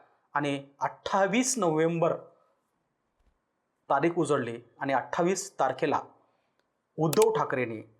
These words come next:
मुख्यमंत्री पदाची शपथ घेतली. बघा, मुद्दामून सांगतोय की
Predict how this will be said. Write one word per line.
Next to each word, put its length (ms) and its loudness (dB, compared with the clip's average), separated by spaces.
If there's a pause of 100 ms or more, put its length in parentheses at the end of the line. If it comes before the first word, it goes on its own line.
(200)
मुख्यमंत्री 480 0
पदाची 340 -4
शपथ 220 -14
घेतली. 300 -20 (1000)
बघा, 380 2
मुद्दामून 340 2
सांगतोय 300 2 (600)
की 80 0